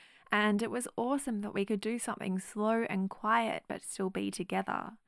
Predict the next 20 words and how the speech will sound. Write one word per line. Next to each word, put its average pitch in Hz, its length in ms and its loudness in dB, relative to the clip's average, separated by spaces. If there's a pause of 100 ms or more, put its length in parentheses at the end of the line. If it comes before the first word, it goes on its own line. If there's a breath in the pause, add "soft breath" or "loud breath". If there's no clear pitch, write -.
(400 soft breath)
So 233 340 2
if 233 160 -2
you 240 140 0
really 247 300 2
want 254 180 -2
to 233 80 -6
spend 202 240 0
time 196 280 2
with 202 100 2
a 190 60 0
loved 185 280 -2
one, 214 240 4
but 220 100 2
you're 185 160 0
feeling 202 400 0
like 180 240 0
you 190 60 0
need 185 240 0
to 180 100 -4
rest, 190 640 -2